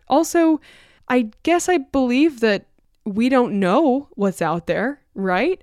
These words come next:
I, I mean, I think we'd be naive to be like, "Yes, we as humans know everything," because that's silly. The Earth is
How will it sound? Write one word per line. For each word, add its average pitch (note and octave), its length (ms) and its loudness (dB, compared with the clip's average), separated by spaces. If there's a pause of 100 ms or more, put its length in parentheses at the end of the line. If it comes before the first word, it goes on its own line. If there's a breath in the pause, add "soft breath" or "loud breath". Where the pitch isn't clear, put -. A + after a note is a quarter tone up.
I, F#3 180 -4
I - 60 -4
mean, F#3 420 -4
I F#3+ 120 -6
think C#4 220 -2
we'd C4 160 0
be A3+ 120 0
naive G3+ 460 -2
to - 100 -6
be F3 120 -4
like, E3 260 -6
"Yes, A3 480 -2
we A3 400 -4
as F#3 180 -4
humans G3 580 -6
know G3+ 320 -2
everything," B3+ 560 -4 (520 soft breath)
because E3+ 360 -6
that's - 560 -8 (260)
silly. D3+ 500 -8
The G#3+ 140 -6
Earth G3 400 -4 (100)
is F3+ 440 -4